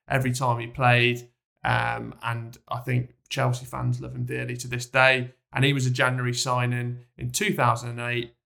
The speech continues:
and he went on to make three hundred seventy-seven appearances in a, in various Chelsea sides as well, under various managers.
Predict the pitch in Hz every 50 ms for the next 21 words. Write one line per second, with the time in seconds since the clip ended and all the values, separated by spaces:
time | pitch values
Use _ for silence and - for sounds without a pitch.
0 | _ _ - 131 123 123 127 123 123 120 123 123 127 120 117 - - - - 156
1 | 151 156 151 143 143 147 143 127 - 143 139 135 123 123 - - 127 127 127 123
2 | 123 - 131 127 123 120 120 - - - 117 120 120 - _ _ _ _ _ _
3 | - - 117 113 117 - _ _ - - 123 123 120 120 - 143 147 147 143 135
4 | 127 123 120 120 - - 123 120 120 123 127 - - 123 123 120 120 120 120 120
5 | 127 123 123 120 120 120 117 120 - 123 123 123 120 123 113 120 - 127 123 123
6 | 120 123 131 127 127 -